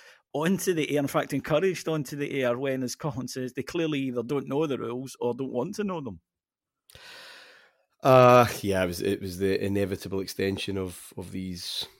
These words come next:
Speaker 2: tiresome debates about the laws of the game that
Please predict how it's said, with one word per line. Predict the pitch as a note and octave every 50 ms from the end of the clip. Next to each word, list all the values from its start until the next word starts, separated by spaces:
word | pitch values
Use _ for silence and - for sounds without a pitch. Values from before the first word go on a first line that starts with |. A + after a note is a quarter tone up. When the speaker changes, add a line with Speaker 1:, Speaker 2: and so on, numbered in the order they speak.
| _ _ _ _ _ _ _ _ -
Speaker 2:
tiresome | - G2 F2+ F2+ F2+ - G2+ G2 F#2 F2 E2+ - _ _ _ -
debates | F#2 F2 G2 F#2+ - - -
about | F#2 F2+ F#2+ G2 -
the | - F#2+
laws | F#2+ G2 F#2+ F#2
of | F#2+
the | F#2+ F#2
game | F2+ G2 G2 G2+ G2+ G2
that | F#2+ G2 -